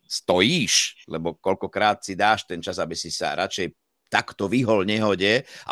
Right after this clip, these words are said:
ukázal mu potom prípadne nepovolené gesto, ale nestr-, nest-, nezrazíte sa. Čiže, mm, prešiel som vývojom a musím povedať, že sa mi to celkom páči. Dokonca si myslím, že niektoré automobilky si to osvoja. Dnes veštím, e,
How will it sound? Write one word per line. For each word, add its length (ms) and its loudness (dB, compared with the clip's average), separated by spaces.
ukázal 560 8
mu 160 0
potom 320 -2
prípadne 480 -2
nepovolené 800 -2
gesto, 560 0
ale 320 2
nestr-, 400 -4
nest-, 320 -8
nezrazíte 640 -4
sa. 160 -14
Čiže, 480 0
mm, 640 -2
prešiel 320 4
som 160 -4
vývojom 560 -4
a 80 -12
musím 320 -10
povedať, 340 -6
že 80 -12
sa 80 -8
mi 140 -10
to 100 -10
celkom 320 -12
páči. 560 -6
Dokonca 380 -8
si 100 -4
myslím, 320 -4
že 80 -6
niektoré 400 -4
automobilky 540 -6
si 160 -16
to 100 -8
osvoja. 540 -4
Dnes 340 -10
veštím, 600 -6
e, 40 -8